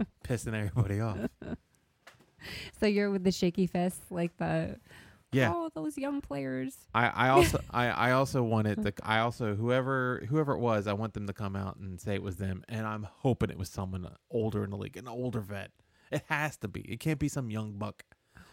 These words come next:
Speaker 1: my gosh.
Speaker 2: Unless it was just, I, I don't know. It, w-, how
Speaker 1: Could
Speaker 2: ma-,
Speaker 1: it be
Speaker 2: how many, how many, how many, how many places, how many, uh, rooms are on these resorts?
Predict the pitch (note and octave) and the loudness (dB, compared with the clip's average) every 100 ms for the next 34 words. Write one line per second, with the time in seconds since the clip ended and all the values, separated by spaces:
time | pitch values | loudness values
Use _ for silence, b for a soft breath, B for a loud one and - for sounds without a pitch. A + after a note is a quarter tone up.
0 | B B B B - - - C3+ D3+ D3 | B B B B -20 -16 -4 0 2 2
1 | C3 C#3 C3 B2+ - A#2+ A#2+ A2+ F2+ - | 2 2 0 -4 0 2 2 0 -4 -12
2 | B B B B B B - A#2 B2+ F#2+ | B B B B B B -6 -2 -2 -2
3 | F#2 G2 A2 G#2+ - _ _ _ _ _ | -8 -8 -10 -12 -14 _ _ _ _ _
4 | B B B B B - B2 - A#2 B | B B B B B -4 -2 -2 -8 B
5 | B B B B _ _ _ _ _ _ | B B B B _ _ _ _ _ _
6 | b b - A3+ G#3 - F3+ A3 C4+ D#3+ | b b 4 4 4 0 -2 0 0 0
7 | E3 G#3 G3 E3 - C3+ F#3+ G3 _ _ | 0 0 -2 -2 -6 -4 -4 -4 _ _
8 | - - F#3+ G3+ F#3+ - D#3 D#3+ C#3 - | -20 -10 -6 -4 -4 -4 -6 -4 -8 -8
9 | C#3 E3 E3 D3+ - C#3 C3+ B2+ D3+ D#3+ | -6 -4 -4 -4 -4 -4 -4 0 0 0
10 | B2 A#2 A#2 A2+ G#2 - G#2+ A2 B2+ - | 0 0 0 -2 -4 -6 -2 0 0 -2
11 | - | -14